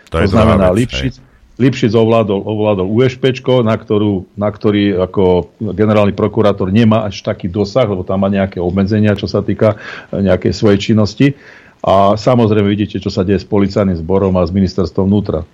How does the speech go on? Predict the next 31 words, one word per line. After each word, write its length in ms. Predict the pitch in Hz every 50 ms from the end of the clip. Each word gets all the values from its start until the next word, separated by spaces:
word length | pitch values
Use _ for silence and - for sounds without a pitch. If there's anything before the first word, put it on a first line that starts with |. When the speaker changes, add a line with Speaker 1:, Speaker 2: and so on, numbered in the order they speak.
| _ _ _ _ _ _ - -
Speaker 2:
Vytvorila 480 | 95 104 101 104 104 101 98 98 98
sa 160 | 98 104 95
tam 160 | 95 101 95 98
určitá 320 | 95 98 - - - 95
skupina 400 | - - - 107 - - 92 90
ľudí. 400 | 87 98 120 127 147 139 139 - - - _ _ _ _ _ _ _ _ _ _
Bude 320 | _ - 98 104 98 98 90
ve-, 140 | 101 - -
potom 340 | - 123 113 - 113 98
veľmi 220 | 110 123 117 110 101
zaujímavé 500 | 98 110 107 110 113 107 110 107 107 104
analyzovať 580 | 95 101 107 104 104 104 95 101 107 101 104 104 -
tú 80 | 110
ich 160 | 101 98 95
činnosť, 380 | - - - 104 98 107 117 104
že 100 | 101 95
čo, 180 | - - 104 98 98 95
čo 160 | 98 - - 101
vytvorili 480 | 92 95 95 - 104 101 95 101 101
za 160 | 95 98 101
tie 160 | 95 95 - 98
roky 400 | 92 95 95 - 107 110 110 113 - - - - - - - - - _ -
a 80 | 82 85 87 85 85 - - - - 90 98
ak-, 140 | - - -
aké 240 | - 95 95 - 101
výsledky 480 | 90 101 98 - 110 101 101 - - 110
majú. 400 | 101 98 101 107 123 135 131 131 - - _ _ _ _ _ -
No 160 | 101 113 -
a 320 | 127 117 120 135 147 - - _
všetko 320 | - - 170 170 - - 131 110
zakrývajú 580 | 131 135 - - 143 135 127 127 127 123 127